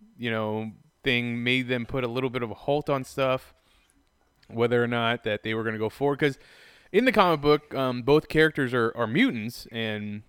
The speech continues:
this show is being put out by, by, by Marvel, not Fox, so they're not, they're probably not gonna be called mutants. I wonder where they're gonna be getting their powers from.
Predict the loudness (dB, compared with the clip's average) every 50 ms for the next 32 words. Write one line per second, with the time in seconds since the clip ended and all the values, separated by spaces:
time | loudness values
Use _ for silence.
0 | _ _ -2 -2 -2 -2 -4 -8 -4 -2 0 2 2 2 0 0 -2 -2 -2 -2
1 | -2 0 0 2 4 4 4 4 2 0 0 0 0 -2 -2 -4 -6 -8 _ _
2 | _ _ _ _ _ _ _ _ _ _ _ _ -20 _ _ _ _ _ _ _
3 | _ _ -2 0 0 0 -2 -4 -8 _ _ -2 0 0 0 2 4 4 4 4
4 | 4 2 2 0 0 -4 -6 _ _ _ _ _ -10 -2 2 2 4 2 2 -2
5 | -2 2 2 2 2 2 -2 -6 -8 -12 -6 -2 0 2 2 2 0 -2 -2 -2
6 | 0 0 2 2 0 0 0 -2 -4 -2 2 2 2 2 2 0 -2 -2 -2 -4
7 | -2 0 0 0 0 -2 -6 -6 -8 -8 -8 -6 -6 -4 -4 -2 -2 0 0 0
8 | 0 -2 0 0 0 2 2 0 0 -2 -2 -4 -4 -4 -4 -4 -2 -2 -4 -4
9 | -2 0 0 2 0 -2 -2 -4 -10 -10 -10 -14